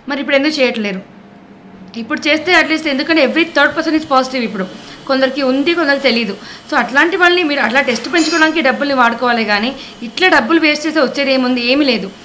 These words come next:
Just జనాల్ని, ఆ మ-, జనాల mind divert చేస్తున్నారు సెక్రటేరియట్ వైపుకి కరోనా నుంచి. But కరోనా ఎక్కడికి పోలేదు, కరోనా ఇక్కడే ఉంది. Even ప్రజలు కూడా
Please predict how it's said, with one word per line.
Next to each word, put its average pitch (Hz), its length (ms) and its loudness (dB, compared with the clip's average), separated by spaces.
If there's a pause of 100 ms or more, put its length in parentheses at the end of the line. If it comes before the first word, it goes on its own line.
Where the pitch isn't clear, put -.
(180)
Just 254 200 -4
జనాల్ని, 269 500 2 (400)
ఆ 247 100 0
మ-, 226 240 2
జనాల 254 360 2
mind 254 420 2
divert 254 340 2
చేస్తున్నారు 202 440 -4 (440)
సెక్రటేరియట్ 254 500 0
వైపుకి 247 400 -2
కరోనా 254 280 4
నుంచి. 220 300 -2
But 226 100 -2
కరోనా 247 340 2
ఎక్కడికి 254 300 -6
పోలేదు, 269 260 0
కరోనా 262 280 0
ఇక్కడే 269 240 0
ఉంది. 202 240 -4 (360)
Even 247 260 0
ప్రజలు 247 360 2
కూడా 220 340 0